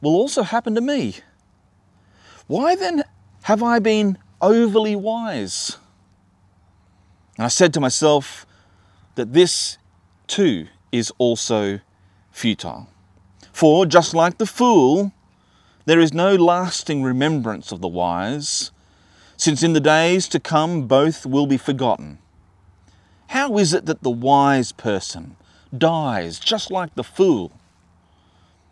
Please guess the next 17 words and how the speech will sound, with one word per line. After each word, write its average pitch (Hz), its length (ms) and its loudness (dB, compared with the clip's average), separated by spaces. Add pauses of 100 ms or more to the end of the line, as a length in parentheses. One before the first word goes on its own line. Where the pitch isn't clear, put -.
(100)
Therefore, 123 600 0 (1300)
I 131 140 4
hated 156 520 2
life, 90 520 -8 (840)
because 139 380 0
the 123 140 2
work 147 500 2
that 170 120 0
was 131 160 -4
done 160 480 2
under 165 220 2
the 143 100 0
sun 170 460 -4
was 131 140 -4
distressing 147 920 -6
to 120 100 -6
me. 82 320 -8